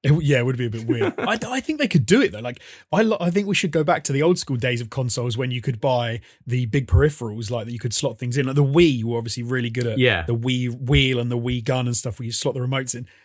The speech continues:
Speaker 1: Come on, guys, let's do it. Let's bring those <laughs> back where you slot and mount stuff into, like, a rifle or
Speaker 2: Oh.
Speaker 1: something for a game.
Speaker 2: <laughs>
Speaker 1: It'd be quite cool.
Speaker 2: Yeah, it would be pretty cool. Uh, I think, I think,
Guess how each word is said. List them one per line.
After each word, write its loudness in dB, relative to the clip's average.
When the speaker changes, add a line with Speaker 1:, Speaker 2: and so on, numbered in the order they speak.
Speaker 1:
Come 4
on, 6
guys, -2
let's -2
do 0
it. -4
Let's -2
bring 0
those 6
<laughs> 2
back 0
where 2
you -2
slot 2
and 4
mount 4
stuff -2
into, -2
like, -6
a -2
rifle -4
or -6
Speaker 2:
Oh. 0
Speaker 1:
something -6
for -8
a -8
game. -6
Speaker 2:
<laughs> -2
Speaker 1:
It'd 2
be -2
quite -4
cool. -6
Speaker 2:
Yeah, 2
it 4
would 0
be -6
pretty -4
cool. -4
Uh, 0
I 0
think, -4
I -2
think, -8